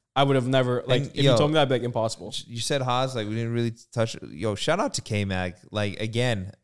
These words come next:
Speaker 1: He's a racer.
Speaker 2: he, he's got into Q three. He's back into the points again.
Speaker 1: He's a racer, bro. He's a gamer.
Speaker 2: K-Mag is
Speaker 1: Did he get a
Speaker 2: good.
Speaker 1: penalty for, for that? Uh, the yellow flags, by the way. I, I still think he was five seconds ahead of Lewis, so I don't think he'll do much.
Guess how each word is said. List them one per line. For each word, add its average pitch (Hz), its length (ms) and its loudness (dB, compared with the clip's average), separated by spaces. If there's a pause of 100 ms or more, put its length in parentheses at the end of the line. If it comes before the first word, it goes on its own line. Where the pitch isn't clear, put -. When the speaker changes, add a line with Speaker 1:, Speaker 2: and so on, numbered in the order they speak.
(120)
Speaker 1:
He's 262 160 0
a 453 100 6
racer. 143 640 4
Speaker 2:
he, 156 400 2
he's 131 360 4 (800)
got 123 200 6
into 151 160 2
Q 156 220 2
three. 139 680 2 (160)
He's 95 140 -20
back 131 320 2
into 151 180 0
the 143 100 0
points 143 360 2
again. 127 540 4
Speaker 1:
He's 170 120 2
a 196 60 2
racer, 214 340 4
bro. 143 180 2
He's 151 120 0
a 139 40 -4
gamer. 147 380 0
Speaker 2:
K-Mag 151 540 2
is 101 260 0
Speaker 1:
Did 170 120 4
he 202 60 6
get 262 80 8
a - 40 6
Speaker 2:
good. - 80 0
Speaker 1:
penalty 160 320 2
for, 185 320 -2
for 180 160 -4
that? 180 260 2 (260)
Uh, 143 260 2
the 143 120 -2
yellow 147 240 2
flags, 160 340 -2
by 160 140 -2
the 160 100 -2
way. 175 200 -2
I, 151 220 0
I - 20 6
still 226 180 4
think 226 160 0
he 180 60 2
was 147 100 0
five 139 220 2
seconds 139 260 -6
ahead 123 200 0
of 143 60 -2
Lewis, 170 300 -2
so 120 100 -2
I 117 60 0
don't 120 160 -2
think 131 120 -8
he'll 110 60 -6
do 107 140 -8
much. 143 380 -6